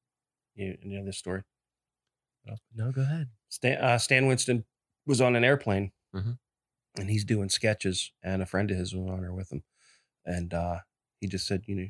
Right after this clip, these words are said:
Speaker 1: you maybe put some, uh, mandibles on." Kinda pretty cool.
Speaker 3: Do you know who did the original, uh
Speaker 1: That was, uh, James Cameron.
Speaker 3: Huh.
Speaker 2: Oh, wow.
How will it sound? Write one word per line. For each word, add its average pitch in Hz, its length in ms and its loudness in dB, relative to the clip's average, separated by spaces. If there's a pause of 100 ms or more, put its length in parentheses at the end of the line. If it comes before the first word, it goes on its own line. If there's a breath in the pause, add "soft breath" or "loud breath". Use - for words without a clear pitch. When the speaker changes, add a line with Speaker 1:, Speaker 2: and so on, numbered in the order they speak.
Speaker 1:
you 95 220 -8
maybe 92 300 -10
put - 160 -20
some, 82 220 -18
uh, 82 160 -14
mandibles 95 440 -12
on." 101 120 -16 (840)
Kinda - 180 -20
pretty - 260 -20
cool. 98 120 -20 (380)
Speaker 3:
Do 113 80 -6
you 117 40 -2
know 139 100 2
who 151 120 2
did 131 200 0
the 107 140 2
original, 92 420 -2
uh 85 300 -2 (120)
Speaker 1:
That 101 260 2
was, 95 220 0
uh, 85 320 -2
James 95 240 0
Cameron. 80 260 -6 (340)
Speaker 3:
Huh. - 260 0 (1120)
Speaker 2:
Oh, 233 120 -4
wow. 254 380 -4